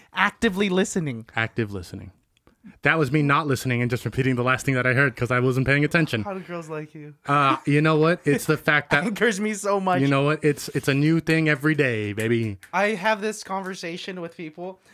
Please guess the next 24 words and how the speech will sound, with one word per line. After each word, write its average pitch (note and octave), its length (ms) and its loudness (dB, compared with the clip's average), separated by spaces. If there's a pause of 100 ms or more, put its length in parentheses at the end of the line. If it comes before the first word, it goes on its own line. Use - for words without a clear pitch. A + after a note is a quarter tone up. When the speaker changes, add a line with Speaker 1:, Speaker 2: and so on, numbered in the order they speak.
(140)
Speaker 1:
'cause F3+ 120 -8
I G#3 80 0
have, A#3 140 -2
like, A3 140 -4
friends E3 460 -2
that D#3+ 220 2
talk D3+ 240 0
to - 80 -12
me. E3 200 -6
They're, D#3+ 240 -4
they're D#3+ 200 -2
always, E3 240 0 (680)
'cause A3+ 160 2
I A3+ 80 6
have A#3 180 -2 (380)
Speaker 2:
Wait, G3 180 2
hang G#3 120 4
on. D#3 120 2
You F3+ 60 2
have F#3+ 100 2
conversations G3+ 280 0
with E3 140 -4
people. F3+ 140 0
How? D#3+ 380 0